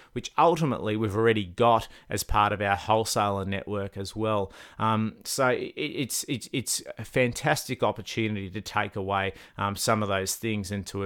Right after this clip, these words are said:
embody those into our businesses moving forward. The last thing I wanted to, to go into were things that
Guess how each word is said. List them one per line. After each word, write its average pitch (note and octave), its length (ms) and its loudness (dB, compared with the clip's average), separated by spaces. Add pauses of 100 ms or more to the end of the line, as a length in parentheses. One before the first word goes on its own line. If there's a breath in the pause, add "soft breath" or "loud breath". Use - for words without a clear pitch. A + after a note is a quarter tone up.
(100)
embody G#2+ 560 0
those G2 360 -2
into G#2 360 -6
our F#2+ 140 -2
businesses F#2+ 600 -8
moving F#2+ 400 -4
forward. G2+ 520 -2 (1200 loud breath)
The D#3 80 4
last G#3+ 260 8
thing A3 140 2
I F3+ 40 6
wanted D3+ 420 2
to, C#3 120 -4
to C3 140 -8
go C#3+ 200 6
into D3+ 580 2
were C#3+ 120 6
things D#3+ 380 -2
that C#3+ 100 0